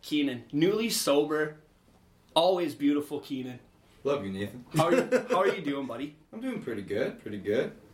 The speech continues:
Speaker 1: So, uh, how did you get in this band?
Speaker 2: So, I, I don't know how Le-, how, how did you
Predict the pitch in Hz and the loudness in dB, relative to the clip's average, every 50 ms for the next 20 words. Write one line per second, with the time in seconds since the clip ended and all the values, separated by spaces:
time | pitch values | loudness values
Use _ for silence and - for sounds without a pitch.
0 | - - - - - - - 202 202 202 202 202 202 202 202 196 - - - - | -20 -16 -8 -4 -2 2 4 4 4 4 2 2 2 2 2 0 -2 -6 -12 -18
1 | _ - - 220 233 269 254 226 226 190 214 226 226 233 247 247 233 226 - - | _ -6 -2 -2 -2 -2 -2 -6 -4 -4 -2 -2 0 0 0 0 0 -2 -4 -4
2 | 202 202 220 220 156 - - - - - - - - - - - - - - - | -2 -2 0 -2 -2 -4 -8 -14 -20 -20 -20 -20 -20 -20 -20 -20 -20 -20 -20 -18
3 | - - - - - - - - - - - - 185 180 190 190 190 185 - - | -18 -18 -20 -18 -16 -14 -12 -10 -6 -4 2 2 4 4 6 4 4 2 0 -4
4 | - - - - - - - - - 147 147 151 - - - - - - - - | -12 -18 -20 -20 -20 -20 -20 -10 -8 -8 -8 -8 -12 -20 -20 -20 -20 -20 -20 -20
5 | - - - - - - - - - - - - - 139 170 208 262 294 294 214 | -20 -20 -20 -20 -20 -20 -20 -20 -20 -20 -16 -6 -2 -2 0 2 2 2 2 2
6 | - - - - _ _ - - - - - 151 156 - 139 127 120 113 110 107 | 0 -2 -8 -16 _ _ -20 -20 -18 -10 -4 0 2 2 2 2 2 -2 -4 -4
7 | 131 - 131 131 151 - - - - 165 190 - 339 - - - | -4 -4 -4 -4 -4 -4 -4 -4 -4 -2 0 0 0 0 -2 -4